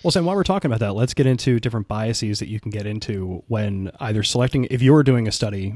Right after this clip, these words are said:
um, either selecting a sample size, um, or going through the study. So talk to me about different biases, confirmation bias and selection bias, and what does that actually mean, and how can it affect a study?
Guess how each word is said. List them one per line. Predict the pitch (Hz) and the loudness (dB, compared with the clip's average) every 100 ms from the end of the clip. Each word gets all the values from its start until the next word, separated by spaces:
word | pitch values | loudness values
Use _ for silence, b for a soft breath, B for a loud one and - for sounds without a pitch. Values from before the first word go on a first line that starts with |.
| - | -6
um, | 110 98 95 | -4 -2 0
either | 107 104 | 0 0
selecting | - 123 - 117 | 2 0 0 -2
a | |
sample | - 110 117 | -2 -2 -2
size, | 110 104 95 95 - B B B B | -2 -2 -2 -2 -4 B B B B
um, | 120 104 95 101 - | -2 0 0 -4 0
or | 123 104 98 | 2 4 2
going | 139 107 104 | 0 0 0
through | 104 | 0
the | 92 | -4
study. | - 127 107 | 0 0 0
So | - 107 | -2 2
talk | 156 170 | 2 4
to | |
me | 165 | 2
about | 147 135 | 4 2
different | 120 110 | 2 0
biases, | 98 101 98 101 95 | 0 -2 -2 -2 -2
confirmation | - 110 107 101 101 104 | 0 -2 -2 -2 -2 -2
bias | 95 95 95 | -4 -2 -2
and | 107 | -2
selection | - 95 101 101 | -4 -2 -2 -2
bias, | 95 90 95 | -2 -2 -2
and | 101 104 | 0 4
what | 120 131 - - - | 4 2 -4 -16 2
does | 113 113 | 4 4
that | 113 | 2
actually | 104 101 113 104 | 2 -2 -4 -2
mean, | 120 131 123 | 2 2 2
and | 104 | 0
how | 107 | -2
can | 107 | 0
it | 95 | -2
affect | 95 95 | -4 -6
a | - | -6
study? | - 82 - | -6 -8 -12